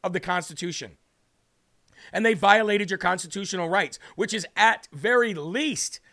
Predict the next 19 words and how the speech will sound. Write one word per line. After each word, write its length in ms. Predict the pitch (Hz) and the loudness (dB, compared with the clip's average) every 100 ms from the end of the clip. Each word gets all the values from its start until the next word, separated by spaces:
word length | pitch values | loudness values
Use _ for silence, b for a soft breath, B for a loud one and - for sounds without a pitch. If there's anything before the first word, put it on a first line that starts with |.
| b b b - | b b b 0
a 140 | 220 | 2
civil, 640 | - - 262 220 214 156 - b | 2 0 0 0 -2 -4 -12 b
a 80 | 202 | -2
civil, 680 | 196 - - 269 233 220 196 | 0 0 2 2 2 0 2
uh, 140 | 202 190 | 2 4
litigation, 640 | 190 226 170 202 233 165 | 4 2 2 -2 -2 -8
civil 240 | 143 233 202 | -4 -2 0
lawsuits, 580 | 185 254 - 123 - b b b b b | -2 -2 -8 -14 -14 b b b b b
and 160 | 226 226 | 4 6
at 80 | |
very 240 | 208 240 208 | 4 2 2
most 380 | 202 254 - - _ | 4 4 2 -6 _
criminal. 460 | - 240 240 143 - _ _ _ _ _ _ _ _ _ - | 2 2 4 -2 -8 _ _ _ _ _ _ _ _ _ 4
I 140 | 208 | 6
would 100 | 226 | 6
be 140 | 190 220 | 4 -2
inclined 360 | 208 180 208 196 | -2 0 0 0
to 40 | |
believe 380 | 175 202 202 | 0 0 0